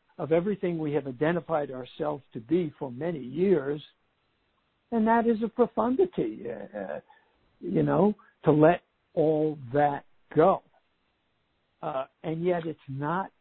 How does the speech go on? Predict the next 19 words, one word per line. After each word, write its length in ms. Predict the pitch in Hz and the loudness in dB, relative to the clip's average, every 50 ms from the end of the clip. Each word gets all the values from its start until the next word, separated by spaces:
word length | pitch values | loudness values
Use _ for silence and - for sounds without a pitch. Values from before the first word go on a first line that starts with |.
| _ _ - | _ _ -14
an 120 | 139 139 | -14 -12
execution. 760 | 123 131 - - - 127 - - 127 127 120 - 160 - - - | -12 -14 -12 -12 -14 -14 -12 -10 -10 -10 -8 -6 -6 -6 -4 -2
It's 160 | 160 139 - - | 0 0 0 -2
not 360 | 131 123 135 156 196 220 214 - - | -2 2 4 4 4 4 2 -2 -4
an 140 | 156 139 135 | -2 -2 0
annihilation. 960 | 127 127 135 127 120 117 117 113 113 110 110 107 - - - 156 156 156 - _ _ _ _ _ _ _ _ _ _ _ _ _ _ _ _ _ _ _ _ _ _ _ _ _ _ _ _ - | -2 -2 -4 -4 -6 -6 -6 -4 -4 -4 -4 -4 -6 -8 -8 -8 -8 -8 -10 _ _ _ _ _ _ _ _ _ _ _ _ _ _ _ _ _ _ _ _ _ _ _ _ _ _ _ _ 2
And 240 | 151 160 160 156 160 | 4 4 6 4 2
the 60 | 156 | 2
death 300 | 135 135 170 208 214 - _ - | 2 4 4 2 2 0 _ -2
process, 540 | 185 175 165 165 147 - 190 160 160 147 - _ _ _ _ _ _ _ _ _ _ _ _ - | 0 0 2 0 -2 -4 -8 -8 -8 -10 -12 _ _ _ _ _ _ _ _ _ _ _ _ -10
in 200 | 185 165 151 135 - - | -8 -8 -8 -12 -10 -6
truth, 380 | - 254 294 294 220 147 139 147 - _ _ _ _ _ _ _ _ _ _ _ _ _ _ _ | -4 -2 0 0 0 -2 -2 -4 -10 _ _ _ _ _ _ _ _ _ _ _ _ _ _ _
and 160 | 139 123 123 151 | -16 -10 -10 -10
this 80 | 165 - - | -8 -6 -6
is 100 | 165 135 - _ - - | -6 -8 -8 _ -16 -10
taboo 600 | 170 170 175 170 139 131 160 196 233 202 131 117 131 | -4 -4 -2 -2 0 2 2 2 2 2 -2 -6 -8
to 200 | 143 143 139 151 | -8 -6 -2 -2
even 360 | 160 156 143 147 135 127 123 - - | -2 -2 -2 -4 -6 -8 -10 -8 -6
say, 360 | 220 240 254 185 139 135 147 | -4 -2 -2 -2 -2 -4 -4